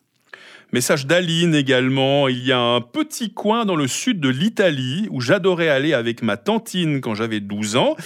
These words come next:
J'y emmenais mes enfants, pensant revivre les mêmes chouettes instants, mais les téléphones ne captaient pas. Donc les vacances ont été un désastre <laughs> pour nos petits anges. Dommage,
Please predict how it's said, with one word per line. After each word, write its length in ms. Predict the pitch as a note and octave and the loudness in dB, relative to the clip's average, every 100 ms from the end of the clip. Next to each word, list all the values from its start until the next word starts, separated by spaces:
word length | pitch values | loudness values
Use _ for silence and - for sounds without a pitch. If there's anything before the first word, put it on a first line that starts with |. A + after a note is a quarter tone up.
| - - - - | -14 -14 -16 -12
J'y 240 | - A#2+ G#3+ | -6 2 4
emmenais 280 | C#4+ C4 A3+ | 4 2 2
mes 220 | F#3+ C#3+ | 2 2
enfants, 380 | B2 - G3+ E4+ | 0 0 -2 -2
pensant 380 | F#3 D#3 F#3+ D#3+ | -4 -2 -2 0
revivre 380 | C#3 D3 D3 | -2 -4 -4
les 80 | A#2+ | -2
mêmes 160 | B2+ F3+ | -2 -2
chouettes 360 | - D3+ B2 A2+ | -2 -4 -2 -2
instants, 500 | G#2+ - C3+ A3+ A3 | -2 -2 0 0 0
mais 240 | D#3+ B3 | 2 2
les 160 | G#3 E3 | 2 0
téléphones 420 | D3 C3 A#3 F#3 | -2 -2 0 0
ne 80 | A#2+ | 0
captaient 320 | G#3+ - A2+ | -2 -4 -4
pas. 340 | - E2+ - - | -4 -6 -8 -8
Donc 240 | A#2+ D#3+ | -6 -4
les 60 | A#2 | -4
vacances 400 | G2 G2 C#3+ - | -6 -4 -8 -8
ont 60 | F#2+ | -10
été 240 | F#2 C#3+ | -6 -4
un 140 | F2+ | -4
désastre 680 | F#2 A#2 F#3+ D#3 C3+ - - - G3 | -2 0 2 0 -2 -4 -12 -10 -6
<laughs> 40 | |
pour 220 | - G#3 E3+ | -4 0 2
nos 120 | D#3 | 0
petits 420 | - D3 B2+ A#2+ | -2 -10 -6 -2
anges. 300 | A#2 E3 F3 - - - - | 0 0 -2 -6 -14 -14 0
Dommage, 600 | D3 E3+ C#3 D3 C#3+ | 2 2 2 2 0